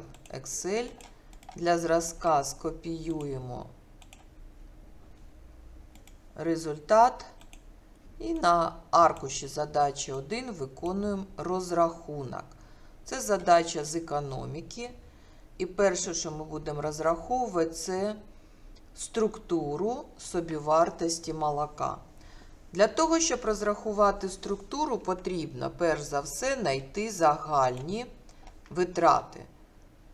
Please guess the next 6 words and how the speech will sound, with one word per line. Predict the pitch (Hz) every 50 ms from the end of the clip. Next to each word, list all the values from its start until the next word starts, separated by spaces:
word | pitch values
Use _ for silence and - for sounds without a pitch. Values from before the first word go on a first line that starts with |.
| - - - - - - - - -
Просумуємо | - 185 196 - - 220 220 208 196 185 175 160 143 139 135 131 131
всі | - - - - 170 160 143
витрати | 131 135 135 - 139 135 131 127 120 123 - - 208 226 240 254 - - - - - - - - - - - - - - - - - -
і | - - 330
порахуємо | 330 - 233 196 185 175 180 175 - - 240 254 262 254 247 233 233 233 226 226 - - - - - - - - - - - - - - - - - - - - - - - - - - - - - - - - - - - - - - - - - - - - - -
структуру | - - - - 220 226 214 220 - - - - 185 170 151 147 156 180 214 247 285 311